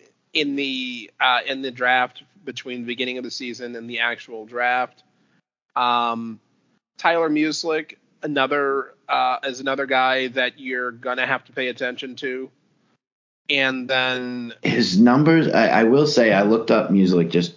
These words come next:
Speaker 2: again, goaltending, yes, and for some reason I have, I, I tend to angle toward the goalies, but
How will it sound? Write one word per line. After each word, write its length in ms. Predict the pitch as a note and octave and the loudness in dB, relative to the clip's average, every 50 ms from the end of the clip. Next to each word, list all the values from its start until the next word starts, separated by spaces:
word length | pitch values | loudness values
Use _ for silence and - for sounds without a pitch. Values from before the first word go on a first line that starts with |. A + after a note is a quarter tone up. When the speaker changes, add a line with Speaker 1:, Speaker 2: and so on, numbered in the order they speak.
| - D#2+ | 0 2
Speaker 2:
again, 460 | F2+ F#2+ F2 E2 D#2 D#2+ D#2+ D#2 - - | 2 4 2 2 2 2 0 -2 -4 -4
goaltending, 600 | - F2 D#2 D#2 - - D2+ C#2+ C#2 C#2+ D2 D2 - | -2 0 0 0 0 0 0 0 2 0 -2 -4 -4
yes, 320 | - B1 B1+ B1+ - - - | -2 0 0 0 0 -2 0
and 340 | D2 D#2+ C#2+ B1+ - - | 2 2 2 0 -2 -4
for 80 | - D2+ | -6 -4
some 240 | D2 - D#2 D#2 D#2 | -2 0 0 0 2
reason 260 | D2+ D2+ C#2+ D#2 D2 | 2 0 2 2 0
I 60 | C#2+ C#2+ | 0 2
have, 300 | D2+ D2 C#2+ C#2+ C#2 - | 0 0 0 0 -2 0
I, 180 | C#2+ D2 C#2+ C#2+ - - | 0 -2 -2 -2 -4 -4
I 200 | C#2 C#2+ C#2+ C#2+ - _ _ - _ _ _ - - - - _ _ _ _ _ _ _ _ _ _ - | -2 -2 -2 -2 -4 _ _ -20 _ _ _ -20 -20 -20 -20 _ _ _ _ _ _ _ _ _ _ -4
tend 300 | - E2+ E2 D#2+ D#2 E2 | 0 4 4 4 4 4
to 320 | E2 D2+ C#2+ C#2 - - - _ _ _ - _ _ _ _ _ _ - - _ - _ - | 4 4 4 2 0 -4 -14 _ _ _ -20 _ _ _ _ _ _ -20 -20 _ -16 _ 0
angle 260 | D#2+ D#2+ D#2+ D#2 E2 | 2 4 4 4 2
toward 200 | D#2+ - E2+ D2+ | 2 2 2 2
the 60 | D2+ D2 | 2 4
goalies, 360 | D#2 D#2+ D#2 D#2+ D#2+ D2 D2+ | 4 4 4 4 2 2 2
but 220 | E2 D#2 - - | 2 2 0 0